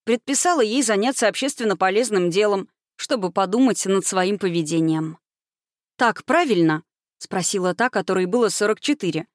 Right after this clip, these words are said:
наматывая ещё один слой ткани. Сара прикрыла рукой шов, которым занималась,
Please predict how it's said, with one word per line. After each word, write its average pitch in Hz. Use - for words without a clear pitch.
наматывая 202
ещё 196
один 185
слой 208
ткани. 170
Сара 269
прикрыла 208
рукой 208
шов, 214
которым 185
занималась, 190